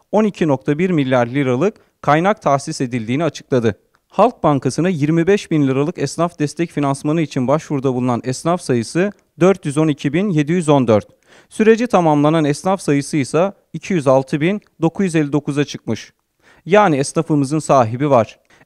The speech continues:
Esnaf için tahsis edilen toplam finansman rakamı paraf kartla birlikte toplam altı milyar yedi yüz otuz yedi milyon lirayı bulmuş. kobilere ve sanayicilere sunulan işe devam desteğine başvuruda bulunan firma sayısı altmış yedi bin iki yüz yirmi dokuz.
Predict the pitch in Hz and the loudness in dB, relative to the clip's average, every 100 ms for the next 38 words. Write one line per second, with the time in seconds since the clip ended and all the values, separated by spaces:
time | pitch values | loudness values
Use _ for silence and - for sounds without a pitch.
0 | - 196 233 240 202 170 - 151 160 - | -4 -2 0 -2 -2 -4 0 0 0 -4
1 | 165 127 127 117 143 - 165 170 151 147 | -4 -2 -4 -2 -6 -4 -4 -2 -2 -4
2 | - 170 135 120 120 143 208 - _ _ | -2 0 0 0 0 0 -2 -8 _ _
3 | - 160 196 - 175 170 160 127 117 113 | 0 4 4 2 0 0 -2 -2 -2 -8
4 | - 170 208 - _ 156 156 170 156 143 | -4 -2 -2 -6 _ -4 0 0 2 2
5 | 156 - 175 143 135 123 147 180 156 135 | 2 0 0 2 0 0 -2 -2 -2 -4
6 | - 139 143 180 151 131 160 139 127 165 | -4 -2 0 0 0 0 0 0 0 0
7 | 143 123 110 - _ _ _ - 220 196 | 0 0 -2 -6 _ _ _ 2 4 6
8 | 143 156 175 - 156 139 127 135 156 175 | 4 4 2 0 2 2 2 0 0 0
9 | 147 127 135 196 - _ _ 160 190 160 | -2 0 0 -2 -6 _ _ -2 2 4
10 | 147 165 147 139 - 139 151 139 139 - | 4 2 2 0 0 -2 0 2 0 -2
11 | 147 165 143 131 120 117 151 170 160 127 | -2 -2 0 0 -2 -2 -2 -2 0 -2
12 | 120 175 202 - _ - 160 175 165 160 | 0 -2 -2 -4 _ -2 -2 -4 -4 -2
13 | 160 151 127 - 180 180 135 160 135 - | -2 -2 -4 -4 -8 -4 -4 0 -2 -2
14 | 110 | -8